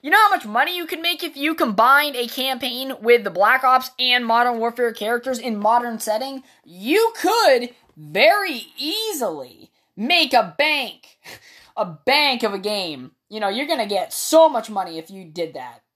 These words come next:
If you made a Call of Duty Black Ops and Modern Warfare mix.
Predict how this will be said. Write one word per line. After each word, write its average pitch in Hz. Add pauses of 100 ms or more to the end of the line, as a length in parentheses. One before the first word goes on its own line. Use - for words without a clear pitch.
(140)
If 196
you 226
made 220
a 185
Call 220
of 208
Duty 202
Black 208
Ops 190
and 269 (460)
Modern 226
Warfare 226
mix. 240